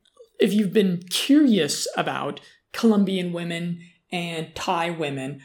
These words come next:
I'm sure that you have came across, encountered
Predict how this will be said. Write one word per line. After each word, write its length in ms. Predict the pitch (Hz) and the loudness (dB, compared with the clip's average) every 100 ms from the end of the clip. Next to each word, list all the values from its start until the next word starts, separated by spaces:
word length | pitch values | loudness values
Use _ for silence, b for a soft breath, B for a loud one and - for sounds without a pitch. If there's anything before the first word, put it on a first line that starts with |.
| B B | B B
I'm 120 | 190 | -2
sure 260 | 190 - 247 | 0 4 4
that 160 | 226 - | 4 2
you 220 | 185 190 | 0 -2
have 640 | - 165 156 151 147 147 | -2 -4 -4 -4 -6 -8
came 220 | - 220 190 | -2 0 0
across, 600 | - 196 - - 160 415 | 0 -2 -2 -4 -6 -2
encountered 920 | 208 190 - 190 190 - 160 151 | -2 -2 -4 -6 -4 -6 -8 -8